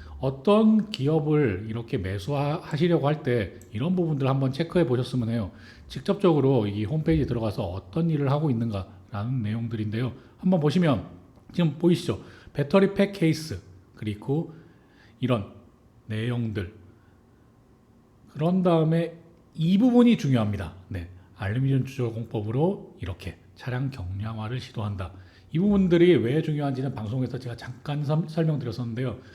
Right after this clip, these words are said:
물론 이제 전기차의 시대로 전환된다는 건 누구나 아실 겁니다. 그런데 전기차로 전환될 때 중요한 것들은 당연히 배터리 효율, 효율 자체가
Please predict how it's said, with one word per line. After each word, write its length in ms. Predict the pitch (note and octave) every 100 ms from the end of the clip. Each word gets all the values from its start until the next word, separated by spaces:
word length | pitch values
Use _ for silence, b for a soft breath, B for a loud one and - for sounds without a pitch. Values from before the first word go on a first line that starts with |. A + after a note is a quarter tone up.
| B B B -
물론 600 | D#3 F3+ D#3 G2 - - - b b b b _
이제 460 | A#2+ A#2 C#3 F3 E3
전기차의 720 | - G2 A#2+ D#3 - D3+ D3
시대로 340 | C3+ C3 C3 C3+
전환된다는 640 | A2 A2+ A#2 A2+ A2 A2
건 140 | G2 E2
누구나 440 | F#2 B2 C#3 G#2+
아실 260 | E2 E2 B2
겁니다. 380 | A#2+ G2+ F2+ - - _
그런데 320 | - G#2+ A#2 B B
전기차로 580 | - A#2+ C#3 E3 D#3+ D3+
전환될 640 | D3+ A#2 B2+ C#3+ A2 A2 -
때 380 | D#3 - - - - _ _
중요한 400 | - A2+ A#2 A2
것들은 400 | G2+ G2+ A#2+ C3+
당연히 440 | - D3 E3+ C3 B B B -
배터리 580 | G#2+ - D3 D3+ D3 -
효율, 520 | E3+ G3 F#3+ F#3 G#3 - - -
효율 200 | F3+ F3+
자체가 380 | B2 C3 B2+